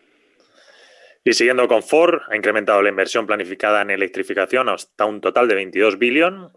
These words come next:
que se irá ejecutando desde ahora mismo hasta el año dos mil veinticinco.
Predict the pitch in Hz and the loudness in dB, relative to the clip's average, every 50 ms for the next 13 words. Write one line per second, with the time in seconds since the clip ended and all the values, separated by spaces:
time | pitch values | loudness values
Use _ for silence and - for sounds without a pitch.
0 | _ _ _ - - 98 90 - - 95 98 101 98 98 98 95 95 - - 95 | _ _ _ -6 -4 -4 -2 -2 0 0 0 2 2 2 2 0 0 -2 -6 -6
1 | 101 95 120 127 147 151 160 165 127 95 80 80 80 85 85 87 92 90 110 113 | -4 -2 -2 -2 0 2 0 2 0 -2 -4 -6 -4 -2 -2 -2 -2 -2 -4 -4
2 | 117 135 139 131 104 - - - 92 85 85 85 85 90 101 104 98 90 87 95 | -2 0 0 0 0 0 -4 -6 -6 -4 -4 -4 -4 -4 -4 -4 -4 -6 -6 -8
3 | 92 92 87 82 80 - 80 80 - - _ | -8 -8 -8 -10 -12 -18 -20 -20 -20 -20 _